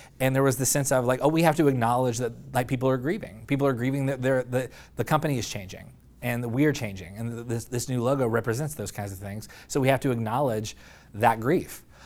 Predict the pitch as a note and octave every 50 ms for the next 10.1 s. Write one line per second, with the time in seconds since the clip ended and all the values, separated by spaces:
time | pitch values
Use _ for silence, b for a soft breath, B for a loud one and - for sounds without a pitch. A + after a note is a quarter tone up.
0 | b b b b - B2+ C3 C3 A#2 G#2+ G2+ G2 F#2+ F#2 - - - - - -
1 | - - - - - - - - - - D3 C#3+ D3+ D#3+ D#3+ D#3+ D#3+ D#3 D3+ C#3
2 | C3+ D3 D3 C#3+ C#3+ C#3 C#3 C#3 C#3+ - - C#3 C3+ C3+ C3 B2+ B2 A#2 A2+ A2
3 | A2 - B2 B2+ D3 D3 C3+ D3 E3+ E3 F#3+ F3+ D#3 C#3+ D3 D3 - B2+ C3 C#3+
4 | C#3+ C3 B2 A#2 A2+ G#2 G#2+ A2+ - - - - - - C#3+ C3 B2 G#2+ - -
5 | - - - C#3 C3+ B2+ A#2 B2 A2 - A#2+ - - A2+ A#2 A2 F#2+ F#2 F#2+ B
6 | B B B B - B2+ - - E3 D#3 C#3 A#2+ - - D#3+ D3+ D3 B2+ - B2+
7 | A#2 A#2+ A2 A2+ A2+ G#2 - C3 C3 - - A#2+ G#2+ G#2+ G2+ G2+ B B B B
8 | B B - C3 B2+ B2 A#2 A2+ A2 A2+ A#2+ A#2 A#2 A2+ B2+ A#2+ - C#3+ C3+ C3
9 | C3 A#2+ G#2+ - - A#2+ A2+ A2 - - A2 A2+ - A#2 G#2+ A2 A2+ B2 B2 A2+
10 | G#2+ G#2+